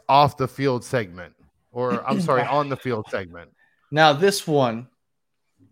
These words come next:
Speaker 2: I, I kinda like this one. Here, it, the final on the pitch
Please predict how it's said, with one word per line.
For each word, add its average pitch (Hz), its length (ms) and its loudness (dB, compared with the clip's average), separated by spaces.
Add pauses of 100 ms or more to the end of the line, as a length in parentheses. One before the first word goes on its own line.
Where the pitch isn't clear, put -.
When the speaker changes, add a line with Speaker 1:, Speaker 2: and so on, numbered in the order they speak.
(180)
Speaker 2:
I, 117 180 -6
I 123 40 -8
kinda 110 280 -8
like 104 200 -8
this 107 180 -14
one. 92 160 -14 (560)
Here, 175 220 4
it, 170 320 -10 (420)
the 147 260 4
final 214 760 4
on 208 300 8
the 165 100 0
pitch - 600 -2